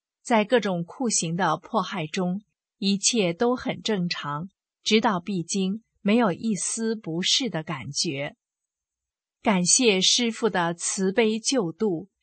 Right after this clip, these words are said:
感谢姐姐和妹妹的正念加持，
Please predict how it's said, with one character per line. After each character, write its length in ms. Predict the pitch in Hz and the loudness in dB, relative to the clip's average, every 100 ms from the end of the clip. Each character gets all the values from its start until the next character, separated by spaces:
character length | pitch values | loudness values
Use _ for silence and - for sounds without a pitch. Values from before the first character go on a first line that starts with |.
| _ _ | _ _
感 240 | 214 175 | -2 0
谢 380 | 170 - 226 180 | 2 2 4 2
姐 300 | 175 208 165 | 0 0 0
姐 260 | 147 202 190 | 0 0 0
和 260 | 202 175 175 | 0 -2 0
妹 240 | 233 233 | 2 2
妹 200 | 196 175 | 2 0
的 180 | 170 160 | 0 -4
正 300 | - 262 190 | 0 0 2
念 240 | 190 165 | 0 -2
加 280 | 170 202 190 | -4 -4 -2
持， 480 | 196 - 175 165 | 0 0 0 -2